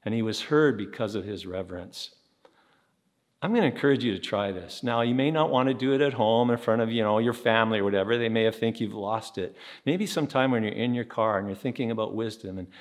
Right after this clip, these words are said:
and how you need God's perspective, lift up your voice. Call out to him for understanding. If number three, if you seek it like silver and search for it as for hidden treasures.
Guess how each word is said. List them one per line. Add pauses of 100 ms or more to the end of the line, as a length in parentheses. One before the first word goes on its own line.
(200)
and
how
you
need
God's
perspective, (580)
lift
up
your
voice. (280)
Call
out
to
him (1200)
for
understanding. (800)
If
number
three, (600)
if
you
seek
it
like
silver (100)
and
search
for
it (240)
as
for
hidden (460)
treasures.